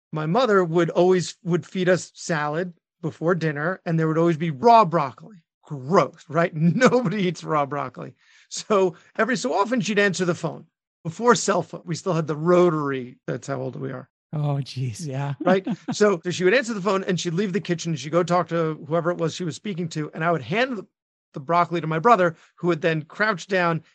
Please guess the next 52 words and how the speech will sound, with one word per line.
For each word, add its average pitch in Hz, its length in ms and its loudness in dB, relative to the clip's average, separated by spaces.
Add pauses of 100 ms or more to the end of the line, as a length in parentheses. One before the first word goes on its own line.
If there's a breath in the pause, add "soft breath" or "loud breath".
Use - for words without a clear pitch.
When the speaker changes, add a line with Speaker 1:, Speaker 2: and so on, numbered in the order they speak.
(140 soft breath)
Speaker 1:
and 165 180 -2
chuck - 320 -2
it - 160 -4
to 151 100 -12
the 160 60 -4
back 170 380 2
of 170 80 -8
a 160 60 -16
cabinet 165 600 -2
that 175 140 -6
was 160 120 -8 (120)
under 214 260 2
the 165 200 -2
oven. 147 420 -4 (280)
So, 170 180 0
you 180 140 2
know, 165 100 2
the 165 120 0
oven 220 260 -2
went 190 160 0
down 170 260 2
pretty 165 200 -6
low, 226 240 2
and 190 100 0
then 180 100 -2
there's 160 180 -2
these 143 80 -12
really 190 300 2
low 156 180 0
cabinets 143 500 -6
that - 100 -20
you 175 60 -10
could 180 160 -16
never 240 200 0
reach 170 180 -2
anything 147 300 -6
in 139 40 -10
the 147 80 -8
back. 143 200 -6 (260 soft breath)
So 190 120 -6
chuck, 175 260 -2 (180 loud breath)
so 180 300 2 (280 soft breath)
five, 156 460 -2
ten 160 240 -4
years 160 240 -4
later, 185 360 6
my 165 200 -2
parents 165 360 -2
are 151 80 -8
redoing 165 840 -2
the 165 80 -6
kitchen, 180 640 -4